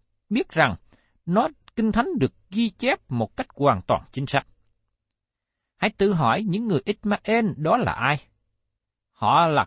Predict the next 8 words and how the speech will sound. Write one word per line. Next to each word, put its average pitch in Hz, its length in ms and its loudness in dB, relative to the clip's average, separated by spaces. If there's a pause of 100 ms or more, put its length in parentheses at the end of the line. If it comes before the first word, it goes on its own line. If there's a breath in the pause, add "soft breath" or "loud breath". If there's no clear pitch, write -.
con 202 260 0
cháu 226 420 0 (160)
của 98 260 -4
Ismael, 208 520 0 (600)
con 165 280 0
trai 165 280 2
của 90 240 -6
Abraham. 127 640 -2